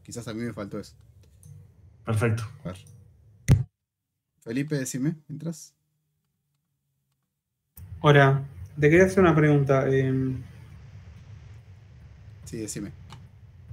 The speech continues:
Speaker 3: eh, la fecha para entregar este esqueleto termina hoy a las doce, ¿no?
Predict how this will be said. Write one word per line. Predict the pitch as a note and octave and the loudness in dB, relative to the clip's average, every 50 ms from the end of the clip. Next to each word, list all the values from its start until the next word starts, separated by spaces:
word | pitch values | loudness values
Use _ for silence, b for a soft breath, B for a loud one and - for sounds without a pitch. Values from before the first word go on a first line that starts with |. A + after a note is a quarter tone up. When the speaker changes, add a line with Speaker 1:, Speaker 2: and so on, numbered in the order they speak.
| - - - - - - - - - | -20 -20 -20 -20 -20 -20 -20 -6 -2
Speaker 3:
eh, | D3 C#3+ C#3 C#3 C3+ C3 C3 C3 C3 C3 B2+ B2+ B2+ B2+ C3 C3 C3 C3 C3 - - - - - - - - | 2 4 4 6 6 4 4 2 2 2 2 0 0 0 0 2 2 0 0 -4 -6 -12 -16 -18 -18 -6 -2
la | D3 C3+ C#3+ C#3+ | 2 4 4 4
fecha | - - G3 G3 - - G#3 G#3 | 4 2 0 2 4 4 4 6
para | D#3+ D3+ C#3+ | 6 6 6
entregar | C#3+ C#3+ C#3 C3+ C#3+ C#3+ C#3+ D3 D3+ D#3 D#3 D3+ | 6 4 2 2 4 4 6 6 6 6 6 4
este | D3+ D3 C#3+ - - - D3+ D3 D3 D#3 C#3 | 4 2 -2 -2 2 6 6 6 6 6 2
esqueleto | B2 - - C#3+ C#3+ C#3 D3 D#3+ D#3 D#3+ F3+ E3 | -2 2 4 4 6 6 6 4 4 4 2 2
termina | D#3+ D3 C#3+ C#3+ D3+ D3 D3 C#3+ C#3 C#3+ | 4 4 4 6 6 6 6 4 4 4
hoy | D3 D3+ D#3 | 4 4 6
a | D3 | 6
las | C#3+ C3+ C3+ C3 | 4 4 4 2
doce, | D3 C#3+ C3 - - - | 2 2 2 0 -4 -6
¿no? | C3 C3+ C#3 F3+ A3 - | -4 -2 -2 -2 -4 -6